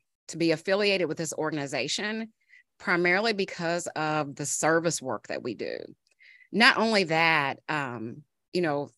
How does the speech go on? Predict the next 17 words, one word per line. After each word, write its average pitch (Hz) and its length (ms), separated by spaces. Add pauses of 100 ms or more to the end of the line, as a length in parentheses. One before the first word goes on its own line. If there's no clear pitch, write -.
(120)
throughout 175 600
my 180 640 (280)
time 185 320
frame 160 320
as 151 160
a 143 60
member, 139 640 (460)
the 160 100
mentors 214 600
I've 156 200
had 131 580
and 151 220
the 143 60
leadership 202 540
development 160 580
and 143 100
training 147 760